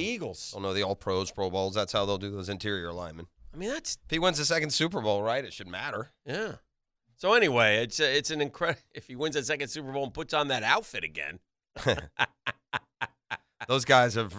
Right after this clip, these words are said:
Speaker 1: certainly riding their fifteen minutes of fame,
Speaker 2: Yeah.
Speaker 1: Kelce brothers. I mean,
Speaker 2: Oh.
Speaker 1: they had some already. I
Speaker 2: Oh,
Speaker 1: mean,
Speaker 2: yeah.
Speaker 1: his brother's obviously a no-brainer first ballot Hall of Famer.
Speaker 2: Yeah,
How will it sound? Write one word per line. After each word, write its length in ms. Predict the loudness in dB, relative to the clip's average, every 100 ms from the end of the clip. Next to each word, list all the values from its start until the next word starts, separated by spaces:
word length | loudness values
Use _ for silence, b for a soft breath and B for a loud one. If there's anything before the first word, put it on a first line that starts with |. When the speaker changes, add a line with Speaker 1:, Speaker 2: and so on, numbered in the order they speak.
| 0
Speaker 1:
certainly 320 | 0 2 2
riding 380 | 6 8 8 4
their 260 | 4 4 2 -6
fifteen 320 | -6 -4 -4 -2
minutes 260 | -4 -4
of 80 | -8
fame, 340 | -4 -4 -4 -10
Speaker 2:
Yeah. 180 | 0 4
Speaker 1:
Kelce 240 | 4 2 -6
brothers. 300 | -6 -2 0
I 40 |
mean, 120 | 4
Speaker 2:
Oh. 20 |
Speaker 1:
they 80 | 6
had 180 | 6 4
some 200 | 2 0
already. 460 | 0 -2 -2 -2 -2
I 40 |
Speaker 2:
Oh, 40 | 0
Speaker 1:
mean, 80 |
Speaker 2:
yeah. 40 | 0
Speaker 1:
his 80 | -2
brother's 360 | -2 0 0 0
obviously 400 | 0 -2 -6 -8
a 80 | -6
no-brainer 560 | -8 -6 -4 -4 -6
first 220 | -8 -10
ballot 300 | -4 -2 -2
Hall 160 | -4 -10
of 80 | -12
Famer. 240 | -12 -8
Speaker 2:
Yeah, 120 | -10